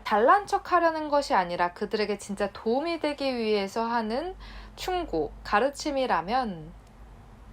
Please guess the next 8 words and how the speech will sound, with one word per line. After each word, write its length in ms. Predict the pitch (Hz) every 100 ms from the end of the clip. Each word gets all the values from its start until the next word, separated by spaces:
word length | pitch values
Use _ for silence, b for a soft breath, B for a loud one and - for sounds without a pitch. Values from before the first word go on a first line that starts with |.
| B B B -
그 100 | 269
가르침을 520 | 233 247 285 311 294
받는 420 | 226 202 262 294
입장에서는 1000 | 285 - 262 240 226 214 196 247 359 403 B B B
우리 220 | 220 240
자신을 420 | 240 202 220 214
꼰대라고 680 | 208 311 339 330 302 214 190
생각하기보다는 1120 | 240 226 226 220 202 196 190 180 170 160 285